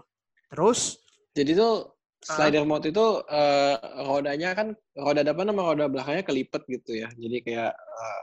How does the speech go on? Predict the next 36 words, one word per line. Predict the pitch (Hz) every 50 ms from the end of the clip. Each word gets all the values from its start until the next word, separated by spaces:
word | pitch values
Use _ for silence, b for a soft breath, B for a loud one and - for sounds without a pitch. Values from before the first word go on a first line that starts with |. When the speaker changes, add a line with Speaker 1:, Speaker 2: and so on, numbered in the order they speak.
| - -
Speaker 2:
secara | - - 120 - 127 120 120 120
horizontal | 123 120 123 123 120 117 113 113 110 117 113 110 110
gitu | 110 101 - - 143 143
kelipet. | - 113 110 101 - - - 131 - _ _ _ _ _ _ _ _ _ _ - _
Terus | - 170 175 175 -
motornya | 165 151 147 147 147 143 156 175
kan | 196 214
jadi | 196 160 143 135
lebih | 131 123 127 120
ceper | 113 123 120 - - 170 180
tapi | 175 185 185 - 185 185 180
melayang | 170 151 135 135 143 170 175 180 175
kan | 175 180 180 180 170 160 156 151
ya? | 156 175 175 - _ _ _ _ _ -
Speaker 1:
Iya, | 208 226 233 196 175
benar, | 165 190 196 208 208 160
benar, | 160 175 175 160 156 147
benar. | 135 143 147 143 131 123 - _ _ b b b b b
Speaker 2:
Iya | b 160 160
Speaker 1:
Dan | 170
Speaker 2:
kan | 220 - 165
ya? | 165 165 170
Heeh, | 156 160 143 139 139 139 139
heeh. | 135 127 131 139 135 _ _ _ _ _ _
Speaker 1:
Eh, | - 208 226 226 226 220
gua | 196 170 185 262 302 302 - - _ - _ _ _ _ -
pernah, | 208 202 202 208 208 208 208 208 208 208 202 208 196 220 _ _ _ _ _ _ _ _ _ -
eh, | 175 185
lu | 185 214 240
inget | 233 220 233
nggak | 214 185 160 139 143
sih | 190 208 -
pas | - - 175 165 -
dia | 160 165 180 170 165 160
sama | - - 170 175 175
Jitri | 165 151 170 175 175 - 214 226 -